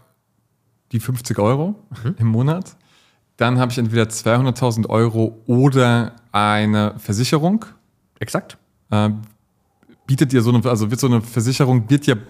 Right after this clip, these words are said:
Speaker 1: bei gewissen Anbietern schon mit angeboten?
Speaker 2: Wir machen das, also wir ist jetzt nicht, wir versichern nicht, wir
Speaker 1: Okay.
Speaker 2: sind kein Versicherungsunternehmen,
Speaker 1: Okay.
Speaker 2: aber wir haben, wir haben einen Partner,
Speaker 1: Partner.
Speaker 2: mit dem man das zusammen machen kann,
Speaker 1: Costa
Speaker 2: große
Speaker 1: Quanta,
Speaker 2: Makler.
Speaker 1: also
Speaker 2: Hängt vom Alter ab und wie lange man sich versichern, aber in den meisten Fällen so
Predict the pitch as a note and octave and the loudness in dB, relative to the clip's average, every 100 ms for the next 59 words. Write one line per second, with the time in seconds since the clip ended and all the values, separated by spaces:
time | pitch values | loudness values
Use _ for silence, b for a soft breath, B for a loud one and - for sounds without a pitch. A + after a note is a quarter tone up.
0 | - A2 G#2 A2+ A#2+ A#2+ A#2 A2 A2+ - | -2 0 0 -4 -4 -4 -2 0 0 2
1 | A#2 A#2+ G#2+ G#2 F#2+ G2 G2 - G2 D3+ | 0 2 0 0 0 -2 -4 -2 0 2
2 | E3 D#3 C3+ A#2 A#2+ B2 A#2+ B2+ B2 A2+ | 0 -2 -4 -2 2 2 2 -2 -4 -6
3 | A2+ B2 A#2+ B2 B2 D3 B2+ D#3 - - | 0 0 2 0 0 0 2 0 -4 -4
4 | A2+ A2+ A#2 G#2+ A#2+ D#3+ C#3+ C#3 C3 C3 | -2 0 -2 0 0 0 0 0 0 0
5 | E2+ A2 A2 A2 A#2+ A2+ - A2+ A2 G#2 | 0 0 0 0 0 -2 -2 -2 0 -2
6 | - G#2+ A#2 A#2 A#2 B2 A2 G#2+ G#2+ G#2+ | -2 0 0 2 0 0 -2 -2 -2 -2
7 | G#2+ - G#2+ G#2+ A#2 A2+ A2 A2+ - A#2 | -4 -6 -2 0 2 0 -2 -4 -2 0
8 | A#2+ G#2+ B2+ G#2+ A2 A2+ A2+ A2 A2+ A2 | 2 2 2 2 0 0 0 2 2 2
9 | G#2+ B B B B - D3 - - A#2 | 0 B B B B -2 0 0 -2 0
10 | C#3 D#3+ A#2 C#3+ A2 A#2 A#2+ G#2+ C#3+ C#3 | 0 0 0 -2 -2 -2 2 2 2 2
11 | C3 B2 A#2 A#2+ C3 A#2 A#2+ G#2+ G#2+ A2 | 0 -2 -2 -2 -2 -2 -2 -2 -2 -2
12 | G#2 A2+ C3 - A2+ - A#2 G#2+ G#2+ G#2 | -2 0 -2 -2 -6 -6 -4 -2 -2 -2
13 | F#2+ G2 | -2 -4